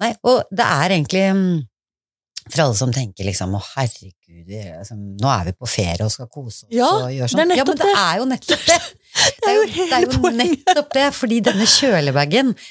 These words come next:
Speaker 1: skal du ikke bare oppbevare denne gode nisten i den, så kan du jo faktisk, eh, sørge for å få med deg noen av disse lokale produktene du kommer over
Speaker 2: Mhm.
Speaker 1: underveis, og kanskje ta med i bagen hjem, vet du.
Speaker 2: Mhm.
Speaker 1: Det kan man.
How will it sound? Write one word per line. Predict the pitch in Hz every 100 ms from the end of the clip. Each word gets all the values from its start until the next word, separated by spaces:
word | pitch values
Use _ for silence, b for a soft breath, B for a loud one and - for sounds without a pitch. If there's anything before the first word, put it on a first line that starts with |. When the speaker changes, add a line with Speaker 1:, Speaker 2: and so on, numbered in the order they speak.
| B -
Speaker 1:
skal | -
du | 147
ikke | 208
bare | 247 190 -
oppbevare | - - - 147 147 160 175
denne | 147 160
gode | 180 156 139
nisten | 180 - - - 247
i | - 170 -
den, | 185 285 311 180 120 - _ _ _ -
så | 247
kan | - 156 135
du |
jo | 202
faktisk, | - - - 185 - - -
eh, | 190 190 190 190
sørge | 180 247 139 123
for | 139
å | 170
få | - 214 165
med | 117
deg | 139 156
noen | 180 143 156
av |
disse | 170 - - 139 139 143 139 147 - B B B B -
lokale | 170 175 - - 131 127 131
produktene | - 160 139 - - 143
du | 165
kommer | - 170 131
over | 196 190
Speaker 2:
Mhm. | 180
Speaker 1:
underveis, | 160 147 170 180 202 196
og | 202 -
kanskje | 247 175 143 - 170
ta | 202 147
med | 143
i | 127
bagen | 120 120 120 113
hjem, | 196 277 277 277
vet | 196 185
du. | 160 135
Speaker 2:
Mhm. | 226 214 226 262 302 285 233 185 180 170
Speaker 1:
Det | 151
kan | - 101
man. | 95